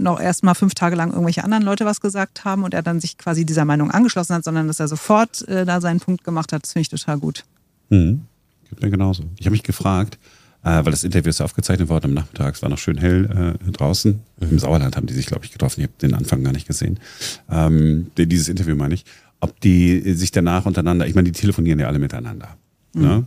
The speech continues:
Speaker 2: Wenn wir gesagt, pass mal, bitte, der Weg, der gesagt hat, sag mal, ich, ich muss gleich ausrasten. Hat er das jetzt wirklich gesagt? Das kann doch wohl nicht wahr sein. <laughs> Ähm, X, Y und Z wird dann, äh, immer telefoniert.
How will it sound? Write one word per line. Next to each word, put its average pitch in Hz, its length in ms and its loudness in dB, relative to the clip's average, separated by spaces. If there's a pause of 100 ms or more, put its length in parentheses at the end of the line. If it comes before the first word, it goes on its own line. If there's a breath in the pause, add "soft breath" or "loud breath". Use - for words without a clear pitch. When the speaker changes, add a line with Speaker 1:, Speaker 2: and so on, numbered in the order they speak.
Speaker 2:
Wenn - 140 -2
wir 85 80 2
gesagt, 82 180 0
pass 80 140 -4
mal, 78 100 0
bitte, 82 180 -2
der 76 460 -2
Weg, 78 120 0
der 85 100 2
gesagt 78 260 0
hat, 73 60 0
sag 73 120 -2
mal, 73 140 -4
ich, 73 180 -12
ich - 320 -14
muss 73 220 -2
gleich - 160 -6
ausrasten. - 400 -4
Hat 69 120 -4
er 82 40 0
das 73 140 -2
jetzt 76 200 -2
wirklich 80 280 -2
gesagt? 73 340 -4
Das - 180 -10
kann 76 100 -2
doch 73 60 -4
wohl 76 100 -2
nicht - 120 -6
wahr 80 180 0
sein. 92 280 0
<laughs> - 500 -16
Ähm, 82 480 2
X, 98 240 0
Y 92 380 0
und 87 120 -4
Z 127 300 -2
wird 107 100 -2
dann, 107 140 0
äh, 98 220 0
immer 92 180 0
telefoniert. 98 500 -4